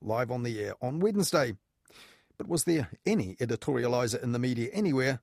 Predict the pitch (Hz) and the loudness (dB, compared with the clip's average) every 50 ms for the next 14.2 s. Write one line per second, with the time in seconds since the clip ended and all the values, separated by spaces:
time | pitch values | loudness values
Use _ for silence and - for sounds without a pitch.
0 | _ - - 117 139 165 156 123 - 120 143 165 170 175 175 165 156 - - 180 | _ -12 -8 -4 -2 -2 -4 -4 -4 0 0 2 2 2 2 0 0 0 0 0
1 | 208 220 208 175 151 131 113 98 - _ _ _ - - - - - _ _ - | 2 4 4 4 4 2 0 -6 -10 _ _ _ -20 -20 -20 -20 -20 _ _ -6
2 | 175 160 226 254 151 139 139 139 139 131 123 117 113 - 156 156 143 135 127 123 | -4 -4 -2 0 0 2 4 4 4 2 0 -2 -2 -2 0 2 2 2 2 0
3 | 120 117 117 123 131 135 135 123 - - 131 117 - - - 127 117 113 107 - | 0 -2 -2 -2 0 0 2 2 2 2 0 0 0 -2 -2 -4 -4 -4 -6 -8
4 | - - 135 131 127 123 120 117 107 131 120 110 - - 131 120 117 101 113 - | -10 -6 -4 -4 -2 -2 -2 -2 0 -2 -2 -2 -4 -4 -2 -2 -2 -4 -4 -6
5 | 120 - - 127 113 117 - - 120 110 107 101 107 104 104 104 101 - - 233 | -6 -6 -4 -4 -6 -4 -4 -2 -4 -4 -4 -4 -6 -6 -6 -8 -10 -4 -2 0
6 | 214 180 160 - 165 175 185 - - - - - - - - 123 104 104 - - | 2 2 2 2 2 2 0 0 -6 -20 -20 -20 -10 -6 -4 -4 -4 -4 -4 0
7 | 151 131 120 - 127 117 113 110 110 101 92 104 139 139 135 113 107 123 113 - | 0 0 0 0 -2 -2 0 -2 -2 -4 -2 -2 -2 -2 -2 -4 -4 -6 -6 -6
8 | - 113 113 123 117 113 104 - 120 - - 120 117 110 110 110 101 117 123 120 | -6 -4 -4 -4 -4 -4 -4 -6 -6 -6 -4 -4 -4 -2 -2 -4 -2 -2 -2 -2
9 | 110 - - _ - 113 - - 113 110 107 101 101 - - - - 98 110 151 | -4 -6 -12 _ -12 -12 -8 -4 -4 -4 -4 -6 -8 -10 -12 -12 -12 -6 -2 0
10 | 202 208 151 151 - - - _ _ _ _ _ _ _ - - - 254 214 165 | 0 2 2 0 0 -2 -6 _ _ _ _ _ _ _ -12 -6 -2 0 0 0
11 | - - 190 190 - - 175 - - 156 135 127 107 101 95 - - 233 - 147 | 0 0 0 0 2 0 0 0 0 -2 -2 -2 -2 -6 -6 -4 -4 -4 -4 -4
12 | - - 147 131 123 127 143 151 - 170 156 127 - - - _ _ - - - | -2 0 0 0 2 2 0 2 2 0 0 0 -4 -10 -20 _ _ -14 -14 -10
13 | - - 147 170 175 135 170 151 151 156 151 170 170 160 - 185 185 190 147 131 | -2 0 2 2 2 2 0 0 0 0 0 0 0 0 0 0 0 2 2 0
14 | 120 117 120 | 0 0 -2